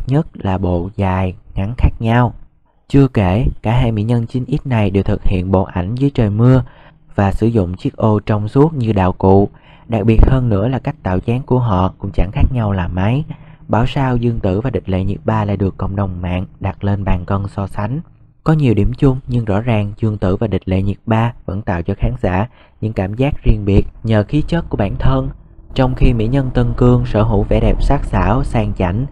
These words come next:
tạo cảm giác hưởng thụ cơn mưa, thì Dương Tử lại hoàn toàn khác bọt. Có thể thấy là trong khoảng thời gian gần đây,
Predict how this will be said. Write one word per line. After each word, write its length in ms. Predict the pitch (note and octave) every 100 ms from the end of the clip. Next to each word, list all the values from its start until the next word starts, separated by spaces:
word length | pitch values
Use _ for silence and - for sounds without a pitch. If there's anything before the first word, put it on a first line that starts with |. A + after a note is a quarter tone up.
| - - - -
tạo 180 | G2 F#2
cảm 280 | F#2+ G2
giác 280 | - C#3 D3
hưởng 200 | G#2 G#2+
thụ 320 | B2 F2+ F#2 - -
cơn 260 | - A#2 A#2
mưa, 260 | A#2 A#2+ A#2+ - -
thì 180 | - G2 G2+
Dương 200 | G#2 G2+
Tử 240 | F#2 G2
lại 140 | A2 G2+
hoàn 220 | F#2+ F2+
toàn 220 | F#2 F2+
khác 160 | - - -
bọt. 180 | G2+ F#2 - _ _ -
Có 160 | D3
thể 200 | D3+ A2
thấy 360 | A2+ C#3 C#3 E3 - - -
là 180 | A2+ G#2+
trong 220 | A#2+ A#2
khoảng 200 | A#2 A#2
thời 180 | C3+ G#2+
gian 280 | A2+ A2 G#2+
gần 200 | G#2 G2+
đây, 280 | A2 A#2